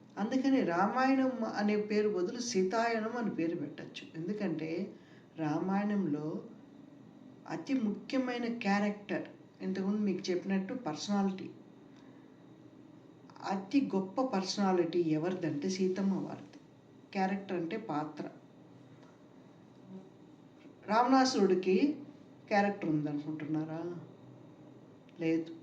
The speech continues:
అతనిది నెగటివ్ షేడ్స్ పర్సనాలిటీ. అతను సంఘానికి వ్యతిరేకంగా పరస్త్రీని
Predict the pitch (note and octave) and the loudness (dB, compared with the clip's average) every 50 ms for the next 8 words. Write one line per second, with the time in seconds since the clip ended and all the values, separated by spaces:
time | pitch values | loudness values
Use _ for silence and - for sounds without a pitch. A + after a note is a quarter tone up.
0 | - - - - - - - - - - - - - - - - - - - - | -20 -20 -20 -20 -20 -20 -20 -20 -20 -20 -20 -20 -20 -20 -20 -20 -20 -20 -20 -20
1 | - - - - - - - - - - - - - - - F#3+ - G3+ G3 G3 | -20 -20 -20 -20 -20 -20 -20 -20 -20 -20 -20 -20 -12 -10 -8 -6 -2 0 2 2
2 | G#3+ B3+ B3+ G3+ F3 F3+ F3+ - - - C#4+ D4 C#4 - - G3+ F#3 F#3 F#3 - | 2 2 0 0 2 2 0 0 2 6 8 8 8 8 6 4 2 2 2 0
3 | - - - - D3+ D3 C#3 - - D#3+ D3+ D#3 - - - - - - - - | -2 -8 -8 -6 -6 -6 -6 -6 -6 -6 -4 -4 -6 -10 -12 -16 -20 -20 -20 -20
4 | - - - - - - - - - - - - - - - G#3 G3+ - A3+ A3 | -20 -20 -20 -20 -20 -20 -20 -20 -20 -20 -20 -20 -16 -10 -8 -6 -4 -2 0 0
5 | G#3 G3+ G3 G3+ F3 F3+ G3 A3+ B3+ B3+ C4 A3+ G3 E3+ D#3 D#3 - F#3+ F#3+ F#3+ | 0 0 0 0 0 0 2 0 0 0 0 0 0 -2 -2 -2 -2 -2 -4 -2
6 | - F#3 D#3+ C#3+ C#3 D3 D3 D3 D#3 F3+ F#3+ - - - - - - - - - | -2 -2 -4 -2 -4 -4 -6 -8 -8 -8 -10 -12 -16 -20 -20 -20 -20 -20 -20 -16
7 | - - F#3 F#3+ G#3+ A#3 A3+ A#3 - - C4 C4 B3 A3 F3 C#3+ - - | -6 -2 0 0 0 0 -2 -4 -4 -2 -2 0 2 2 2 0 0 -2